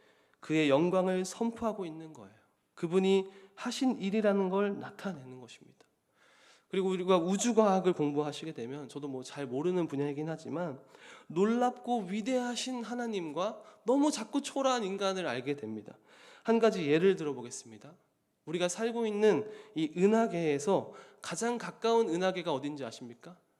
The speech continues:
가장 가까운 은하계가 안드로메다 은하계예요. 네, 안드로메다 많이 들어보셨죠?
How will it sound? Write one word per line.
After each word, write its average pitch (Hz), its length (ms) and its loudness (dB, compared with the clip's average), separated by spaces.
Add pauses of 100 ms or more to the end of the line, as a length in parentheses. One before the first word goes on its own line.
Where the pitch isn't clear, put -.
(140)
가장 170 280 -8
가까운 165 340 -4
은하계가 143 520 -8
안드로메다 185 640 -2
은하계예요. 117 540 -14 (280)
네, - 120 -20 (320)
안드로메다 160 520 -2
많이 120 160 -4
들어보셨죠? 117 640 -10